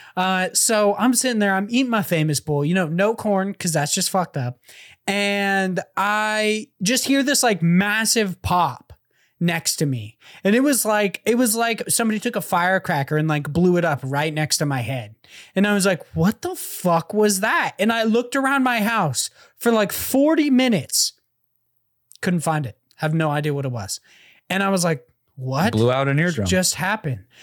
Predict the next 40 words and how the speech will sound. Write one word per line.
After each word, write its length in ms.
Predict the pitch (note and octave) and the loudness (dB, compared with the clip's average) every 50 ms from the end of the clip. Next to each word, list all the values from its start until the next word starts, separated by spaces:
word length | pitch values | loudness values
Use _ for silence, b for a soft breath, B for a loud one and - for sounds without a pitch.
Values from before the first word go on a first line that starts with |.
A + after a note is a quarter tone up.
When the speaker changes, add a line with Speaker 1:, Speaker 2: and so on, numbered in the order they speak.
| B B B | B B B
Speaker 1:
Like, 220 | F#3+ F#3+ F3+ F3+ | -2 0 0 0
I, 200 | F#3 G3 G#3+ A3 - | 0 -2 -2 -2 -2
yeah, 240 | - G3+ A3 A#3+ B3+ | -2 0 0 2 2
I 80 | A3+ F#3 | 0 0
had 180 | F#3 G#3 A3+ G#3+ | 0 0 2 4
no 260 | A3 A3+ A#3+ A#3+ A#3+ | 4 4 4 4 2
idea 280 | A#3+ A#3 A3+ G#3+ A#3+ B3 | 2 2 2 2 2 2
what 160 | A#3+ A#3 A3 G3 | 2 2 0 0
happened. 380 | A3 A3+ A#3+ - A#3 G3 F#3 | 0 -2 -2 0 0 0 2
I 40 | F3+ | 0
was 100 | F3+ F3 | 0 0
like, 160 | E3+ D3 C#3 | 0 -2 -2
"Okay, 480 | D3+ D3+ - - F#3+ F3 E3+ F3 D#3 _ _ _ _ | -4 -4 -2 -2 -2 0 0 -2 -4 _ _ _ _
whatever." 720 | - C#3 C3 C3 D3 E3 F3+ F#3 E3+ D#3 E3+ F3 F#3 F#3+ B B B B B B | -14 -10 -6 -2 -2 0 0 0 -2 0 0 0 0 -2 B B B B B B
A 60 | B F#3+ | B -2
couple 280 | - A3+ A3+ G#3+ A#3 | -2 -2 0 0 0
days 300 | A3+ A3+ A#3 A#3 A#3 G#3 | 0 0 0 0 0 -2
later, 520 | A3 A3 A#3 A#3+ B3 A#3 G#3 D3+ A#2+ A2 G#2+ b b b b b | 0 0 2 2 2 0 0 -2 -2 -4 -8 b b b b b
I'm 160 | G3+ G#3 G#3+ | -2 0 0
sitting 260 | - - C4+ B3+ A3+ | 0 0 0 0 0
there, 140 | G#3+ G3+ F3 | 0 2 2
I'm 120 | E3+ D#3 | 2 0
laying 320 | D#3+ F3 G3+ G#3 G#3+ A3 A3 | 0 0 0 2 2 2 2
on 120 | G#3+ G#3 | 0 0
the 80 | G#3 G3+ | -2 -2
couch. 440 | - - A#3+ A#3 G3 D#3 - - b b b b | -2 -2 -2 0 0 0 -2 -4 b b b b
I 140 | - F3 G3 | -4 -2 0
hear 240 | G3 G3 B3 C4 A#3+ | 2 2 2 2 0
footsteps 720 | - - - B3+ A#3+ A#3+ - - - G3 E3 C#3 - - | -2 0 0 0 0 0 -2 -2 0 0 0 0 -2 -2
that 120 | - F#3+ F3 | -2 0 0
are, 60 | F3+ | 2
like, 220 | F3+ F3 E3+ D#3+ D3+ | 2 2 2 0 0
right 460 | D#3+ D3+ D#3 F3 F#3 G3+ A3 A3+ A3 | -2 -2 0 0 0 0 0 -2 -2
next 400 | G#3 F#3 F#3+ G3 G3+ G#3 - - - | -2 -2 0 -2 -2 -2 -2 -2 0
to 120 | F3 D#3+ | 0 0
me. 260 | C#3 A#2+ G#2 A2 A#2 B B B B B | 0 0 -4 -8 -14 B B B B B
And 140 | B G3 G3+ | B 2 2
it's, 160 | G#3+ A3 G#3+ | 2 2 2
like, 240 | A3 G#3 F#3 E3+ D#3 D3 | 0 0 0 -2 -4 -2
barefoot 640 | F3+ F#3 G#3 A#3+ C4 A#3+ - - B3 A#3+ A3 F#3 | 0 2 2 2 2 2 2 2 2 4 2 2